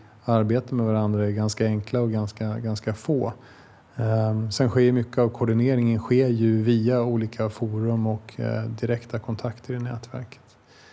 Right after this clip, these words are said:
Ehm, sen samlas vi ju såklart och, och, eh, funderar lite grann på hur saker och ting fungerar. Och strategisk ledning som vi pratade om nyss är ett sånt exempel där vi kontinuerligt har en, en,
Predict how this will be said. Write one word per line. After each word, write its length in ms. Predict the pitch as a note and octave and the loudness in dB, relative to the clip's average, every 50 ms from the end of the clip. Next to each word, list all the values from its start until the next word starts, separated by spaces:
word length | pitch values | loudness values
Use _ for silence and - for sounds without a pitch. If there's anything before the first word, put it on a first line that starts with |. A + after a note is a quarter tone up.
| - - _ _ _ _ _ - | -20 -20 _ _ _ _ _ -6
Ehm, 520 | A#2 A2 A2+ A2+ A2+ A2+ A2+ A2+ A#2 A2+ A2 G#2+ - - - - - - - - - - - - | -2 0 2 4 4 4 2 2 0 -2 -4 -8 -14 -20 -20 -18 -16 -14 -14 -14 -16 -20 -20 -16
sen 560 | - - C#3 C3+ D3 E3 E3+ E3 D#3+ D#3+ D3+ | 0 4 6 6 6 6 6 4 4 2 2
samlas 460 | - - D#3+ A#2+ A2+ C3 D#3 D#3 - F#3+ | 2 4 4 4 6 4 4 4 4 4
vi 60 | F#3+ | 6
ju 120 | F#3 E3+ | 6 6
såklart 540 | - - - - - A#2 A2 A2 A2 - - | 4 0 -2 2 4 6 6 6 4 2 0
och, 460 | A#2 A2+ A2 A2 A#2 - E3 C3 A2+ | 2 2 4 2 0 -2 -2 -2 -2
och, 260 | G#2+ - - - - | -2 -4 -8 -4 -2
eh, 440 | A#2 A2+ A2+ A2+ A2+ A2 A2+ A2+ A#2+ B2+ A#2 | 0 2 4 4 2 2 0 -2 -4 -6 -8
funderar 460 | - - - A#2+ A2+ A#2+ C#3 C#3+ C#3+ | -4 0 0 4 6 6 6 6 6
lite 180 | C#3 C3 - - | 4 2 2 0
grann 140 | B2+ A#2+ | -2 -4
på 120 | A#2 - A#2+ | -2 0 0
hur 100 | A#2+ A2+ | 0 0
saker 380 | A#2 - A#2 A2 G#2 - B2+ | 2 0 0 0 0 -2 -4
och 80 | A2+ G#2 | -4 -4
ting 180 | - A#2 A2+ G#2 | -2 -4 -4 -4
fungerar. 400 | - - A#2 B2 C#3 C#3 C3 A#2+ | -2 -2 0 2 2 4 4 2
Och 160 | A#2 A2+ A2 | 2 2 0
strategisk 460 | - - A2+ - B2+ A#2 A#2 A2 - | 0 -2 0 2 2 2 2 2 0
ledning 240 | B2+ A#2+ A2+ B2 C3 | 0 0 2 0 0
som 120 | A#2+ - C3 | -2 -2 -4
vi 60 | A2+ | -2
pratade 280 | - B2+ A2+ - A2+ | -2 -2 -2 0 0
om 100 | A2+ A#2 | 0 2
nyss 220 | A#2 A2+ A2 - - | 2 0 0 -2 -4
är 40 | A2+ | -6
ett 80 | A2 | -6
sånt 320 | - - B2+ B2 A#2 A2+ A#2+ | -2 -2 0 0 0 0 -2
exempel 520 | A2 - - A#2+ A#2 A#2 A2 - - A#2 | -4 -2 -2 0 0 0 -2 -2 -4 -2
där 140 | A2+ A2+ A2 | -2 0 0
vi 120 | A2 A2+ | -2 -2
kontinuerligt 720 | G#2+ - - A#2+ A2 G#2+ - A#2 A#2+ B2+ B2 A#2+ A#2+ A#2 | -4 -4 -2 -2 -2 0 0 0 2 2 2 2 0 -2
har 240 | A#2+ A#2+ A2+ A2+ A2+ | 0 0 0 2 2
en, 200 | A2+ A2 A2 G#2+ - - - - - - - - - - - | 0 -2 -4 -4 -8 -12 -20 -20 -20 -20 -20 -20 -20 -12 -6
en, 240 | A2 G#2+ G#2+ A2+ | -4 -2 -2 -2